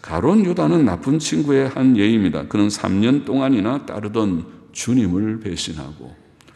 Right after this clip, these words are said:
삼 년쯤 지나면 친해질 법도 한데 예수님을 이해해도 깊이 이해하고 예수님을 위해서 헌신해도 참 온전히 헌신할 법한데 아니요.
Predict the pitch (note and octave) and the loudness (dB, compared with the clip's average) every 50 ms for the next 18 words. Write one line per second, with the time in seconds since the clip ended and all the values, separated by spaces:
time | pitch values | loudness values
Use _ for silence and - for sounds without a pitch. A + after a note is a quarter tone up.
0 | _ _ _ _ - - - - D#2+ E2 F2 F#2 G2 G#2+ G#2 G2+ C3+ D3 E3+ E3 | _ _ _ _ -20 -20 -18 -14 -10 -8 -6 -4 -4 -4 -4 -4 -4 -4 -4 -4
1 | - - F#2 F2+ E2 D#2+ D#2+ E2 D#2+ D#2 D2+ D2+ D2+ - - - G#2 F#2 F2 E2 | -6 -6 -6 -6 -6 -6 -6 -8 -8 -10 -10 -12 -16 -18 -14 -10 -8 -8 -8 -8
2 | E2+ E2+ E2 E2 - F2+ E2 - - A2 F2+ E2 D#2 D#2 D2 D#2+ E2 E2 D#2+ - | -8 -10 -12 -12 -14 -16 -16 -14 -14 -12 -12 -12 -12 -14 -16 -16 -18 -20 -20 -20
3 | _ _ _ _ _ _ _ _ - F#2 F2+ F2+ - - G2+ F#2 F2+ F#2 G2+ G#2 | _ _ _ _ _ _ _ _ -10 -6 -6 -6 -4 -4 -2 -2 0 -2 -2 -4
4 | A2 G#2+ - F2 F2 F2+ F2 E2+ E2 D#2+ D#2 D#2 F2 F2 E2+ - - - C#2 - | -4 -6 -8 -6 -4 -4 -4 -4 -4 -8 -8 -8 -10 -12 -12 -14 -16 -16 -16 -16
5 | _ - - D#3 C3+ G#2 G2 G#2 G2 D#2+ D#2 E2+ F2 - E2 E2 G#2+ C#3+ D#3 - | _ -12 -10 -8 -8 -6 -8 -8 -10 -10 -12 -14 -14 -14 -12 -12 -12 -12 -14 -16
6 | - - - _ _ _ _ - F#2+ F#2+ F2+ - G2 G2 F#2+ F#2+ F#2+ F#2+ F#2 F2 | -20 -20 -20 _ _ _ _ -6 -4 -4 -2 -2 -2 -2 0 0 0 0 0 0
7 | F2 E2+ E2 E2 - G2 F2+ G#2 B2 - - F2+ F2 E2+ D#2 - F2+ D#2+ D#2 D#2 | -2 -4 -4 -6 -6 -6 -8 -8 -8 -8 -8 -6 -4 -4 -4 -6 -8 -8 -8 -8
8 | D2+ F2 G2+ C3 C#3+ - - - - _ - - - G#2 G2+ - E2 D#2+ D#2 D#2+ | -8 -8 -10 -10 -10 -14 -18 -20 -20 _ -18 -12 -10 -8 -8 -8 -8 -8 -8 -8
9 | E2 D#2+ F#2+ A2 C#3+ D#3 C#3+ A2 - F2+ F2 - - G#2+ F#2 F2 F2+ - A#2+ G2 | -6 -4 -4 -2 -2 -2 -4 -4 -4 -6 -6 -6 -8 -10 -10 -10 -10 -10 -12 -12
10 | F2+ - E2+ E2 D2 C2+ D2 F#2 A2+ C3+ - _ _ _ _ _ - C#2 C#2+ D2 | -12 -14 -16 -14 -14 -14 -14 -14 -16 -16 -18 _ _ _ _ _ -18 -16 -12 -10
11 | D#2+ E2 F2 G#2+ C3 D#3 | -10 -8 -8 -8 -10 -12